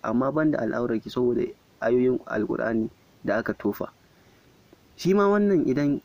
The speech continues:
an yi insha Allahu da yarda za a dace. Ko da, ko da kuwa aljanu ne suke riƙe miki marar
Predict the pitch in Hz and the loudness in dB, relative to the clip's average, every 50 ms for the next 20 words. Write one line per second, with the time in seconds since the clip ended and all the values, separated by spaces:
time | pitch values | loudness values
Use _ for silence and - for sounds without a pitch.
0 | _ - - 147 151 156 151 135 - 143 156 151 - 160 147 135 123 127 131 123 | _ -6 -2 0 2 2 2 2 2 0 0 0 0 -2 0 0 0 0 0 0
1 | 117 110 - - - - 113 117 117 123 123 127 135 135 - - _ - 151 139 | -2 -2 -4 -10 -6 -2 0 0 0 0 -2 -2 -2 -2 -4 -6 _ -6 -2 -2
2 | 127 123 117 107 107 104 - - - - _ _ _ _ _ _ _ _ _ _ | 0 0 0 0 -2 -4 -4 -8 -14 -20 _ _ _ _ _ _ _ _ _ _
3 | _ _ _ _ - 190 214 226 214 202 175 - - - _ _ _ - - 202 | _ _ _ _ 0 2 2 4 4 2 0 0 -6 -16 _ _ _ -4 -2 0
4 | 214 208 247 208 - - 143 131 - 127 123 123 127 127 143 156 156 147 127 120 | 0 0 0 -2 -2 -2 -2 -2 0 0 2 2 2 2 4 4 4 2 0 -2
5 | - - - 123 117 120 117 - 127 117 117 117 - - 110 113 113 113 113 110 | -4 -2 0 0 0 0 0 0 0 0 0 -2 -2 -2 -4 -2 -2 -4 -4 -6
6 | 107 | -8